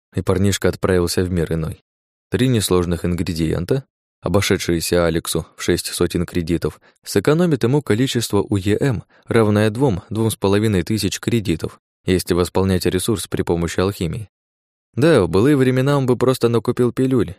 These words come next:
закинулся по самое «не могу» и сравнял бы это место с землей. Но ограниченный бюджет диктовал совсем иные правила.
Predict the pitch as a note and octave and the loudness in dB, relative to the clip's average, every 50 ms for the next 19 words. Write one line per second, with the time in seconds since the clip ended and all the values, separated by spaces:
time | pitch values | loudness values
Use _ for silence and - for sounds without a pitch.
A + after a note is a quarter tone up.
0 | _ - F#2 F#2 A#2 B2 - D#3+ D3+ C#3+ B2+ - A2 F2+ G2+ G#2 - - C3 B2 | _ -6 -2 0 0 2 2 2 2 2 2 2 2 2 2 2 2 2 2 2
1 | A#2 G#2+ G2 F#2 F2+ F2+ F#2 G#2+ A2+ B2 A2+ F2 - _ _ _ _ _ _ - | 2 2 2 2 2 0 0 0 0 0 -2 -2 -4 _ _ _ _ _ _ -2
2 | - A#2 A2+ A#2 A2 A2+ G#2+ A2+ A#2+ B2 B2 A2+ A#2 A2+ A2 - G#2+ G#2 G#2+ G#2+ | 0 0 2 4 2 2 2 4 2 2 4 4 4 4 4 2 2 2 2 2
3 | G#2+ - - G#2+ G2+ F#2 F#2 G2+ F#2 F2 D#2 - C3 - _ _ _ _ _ _ | 0 0 0 -2 -2 0 -2 -2 -2 -2 -2 -4 -6 -10 _ _ _ _ _ _
4 | _ - B2+ D#3 E3+ F3 E3+ D#3 E3 C#3+ B2+ C#3 C#3 - - A2+ A2+ G#2 F#2+ G2+ | _ -6 -2 0 2 2 4 4 2 4 2 2 0 -2 0 0 0 2 2 0
5 | F2 E2+ F#2+ A2 B2 - - - A#2+ A#2+ - - - F2 F2 F#2 G2+ G#2+ - - | 2 2 2 2 2 0 -4 -6 -6 -6 -4 0 0 2 4 4 2 2 0 -2
6 | F2+ E2 - F#2+ F#2 F2+ E2+ E2 E2+ E2 D#2+ - - - E2 D#2+ D#2+ D#2+ - - | -2 -2 0 0 0 0 0 0 -2 -2 -2 -2 -2 -2 -2 -2 -4 -6 -10 -12
7 | - | -14